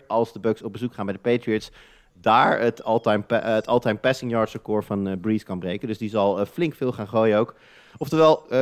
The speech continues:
kan een hele interessante wedstrijd worden volgende week. Bucks tegen Rams. Goed, jongens, om af te sluiten. Eh, we gaan zo nog, natuurlijk nog heel even kort vooruitblikken naar vanavond, Monday Night Football. Maar eerst nog even twee vragen. Eh, Neil, die wil graag weten, welke coach vliegt er als eerste uit?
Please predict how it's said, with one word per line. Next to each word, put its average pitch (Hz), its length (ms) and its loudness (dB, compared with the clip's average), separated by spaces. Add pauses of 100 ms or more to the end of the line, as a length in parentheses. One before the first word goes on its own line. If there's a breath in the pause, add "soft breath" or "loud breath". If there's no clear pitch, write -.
kan 139 140 -2
een 131 60 -2
hele 127 220 -2
interessante 113 640 -2
wedstrijd 110 280 -2
worden 101 320 -2
volgende 101 360 -6
week. 95 300 -2 (300)
Bucks 113 400 0
tegen 92 380 -6
Rams. 90 380 -6 (360 soft breath)
Goed, 165 280 2
jongens, 139 220 2
om 151 120 -2
af 147 100 0
te - 80 -16
sluiten. 139 520 2
Eh, 120 60 0 (580)
we 113 60 0
gaan 131 140 -4
zo 151 120 4
nog, 139 120 0
natuurlijk 127 340 -6
nog 127 80 4
heel 160 100 6
even 143 160 2
kort 135 140 -2
vooruitblikken 120 420 0
naar 110 100 -8
vanavond, 127 380 -2
Monday 110 200 -2
Night 101 160 -4
Football. 135 420 2
Maar 117 140 -2
eerst 131 160 -4
nog 127 80 -2
even 113 120 -4
twee - 160 -8
vragen. 147 440 0
Eh, 120 400 2
Neil, 202 460 2
die 147 120 -4
wil 151 120 0
graag 139 200 -4
weten, 135 340 2 (500 loud breath)
welke 156 380 0
coach 123 400 2
vliegt - 400 -2
er 147 140 2
als 110 260 0
eerste 95 300 -6
uit? - 340 0